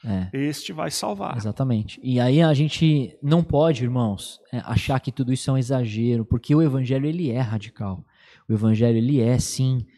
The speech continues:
Speaker 1: é, um, uma questão de tudo ou nada, de sim, sim, não, não, é, ou você me segue ou você não me segue.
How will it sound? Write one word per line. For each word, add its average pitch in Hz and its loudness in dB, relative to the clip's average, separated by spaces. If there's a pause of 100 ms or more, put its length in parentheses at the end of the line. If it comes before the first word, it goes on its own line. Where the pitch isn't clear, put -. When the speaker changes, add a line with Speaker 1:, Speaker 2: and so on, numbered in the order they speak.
(220)
Speaker 1:
é, 107 0 (260)
um, 110 -4
uma 113 -2
questão 120 0
de 120 -2
tudo 127 0
ou 147 0
nada, 113 0
de 110 -2
sim, 123 -4
sim, 131 -4
não, 123 0
não, 117 0 (360)
é, 113 0
ou 113 -2
você 123 -4
me 160 4
segue 123 -2
ou 131 -4
você 143 -4
não 135 -2
me 143 -2
segue. 95 -10